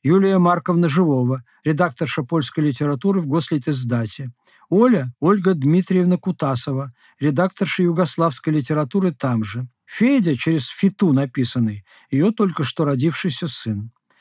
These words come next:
Р, латинское Р – реквием, а идиот – владелец не то машинописи,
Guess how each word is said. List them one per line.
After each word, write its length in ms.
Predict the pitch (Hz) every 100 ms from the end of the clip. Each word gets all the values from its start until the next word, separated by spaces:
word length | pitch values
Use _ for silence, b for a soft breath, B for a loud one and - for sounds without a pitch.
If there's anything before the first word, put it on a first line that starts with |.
| b b
Р, 300 | 214 269 202 _ _ _
латинское 680 | 170 202 214 170 123 - 139
Р – 360 | 143 139 110 101 _
реквием, 760 | - 190 196 127 147 151 143 143
а 140 | - 175
идиот – 600 | 190 165 294 311 220 - _
владелец 580 | 127 175 165 240 214 -
не 80 | 196
то 140 | 214
машинописи, 800 | 202 196 - 277 208 143 127 131